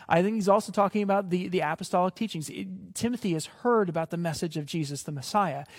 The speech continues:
and he's, and he's heard how Jesus is the fulfillment of what God has been doing, how Jesus has brought life where there is darkness. He, he has, he has brought, um, hope amidst pain. He has brought, um,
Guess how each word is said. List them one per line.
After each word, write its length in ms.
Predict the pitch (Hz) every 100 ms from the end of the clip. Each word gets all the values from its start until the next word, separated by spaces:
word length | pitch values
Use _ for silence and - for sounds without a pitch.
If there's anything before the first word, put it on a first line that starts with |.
| -
and 120 | 180
he's, 180 | 190 180
and 180 | - 175
he's 200 | 160 - -
heard 420 | - 254 233 190 - -
how 340 | - 180 160 -
Jesus 460 | 156 220 196 175 170
is 120 | -
the 80 | 160
fulfillment 720 | 170 - 214 190 156 - - - - -
of 180 | 180 180
what 300 | - 208 214
God 300 | 190 196 214
has 120 | 190
been 200 | 170 175
doing, 260 | 170 180 156
how 180 | 180 180
Jesus 480 | 139 233 214 196
has 160 | 208 175
brought 440 | 147 196 185 180
life 480 | 170 170 185 185 -
where 100 | 180
there 220 | 160 151
is 120 | 147 127
darkness. 500 | 175 180 196 147 - - -
He, 240 | 226 233
he 120 | 185
has, 180 | 214 175 - -
he 140 | -
has 100 | 214
brought, 440 | 151 185 175 160 - - -
um, 240 | 156 147 - _
hope 540 | - 233 202 165 - - - -
amidst 720 | 190 185 175 180 - - -
pain. 460 | - 202 147 131 147 _ _ _
He 180 | 233 233
has 140 | 185
brought, 420 | 156 180 156 151 -
um, 560 | 170 151 139 139 180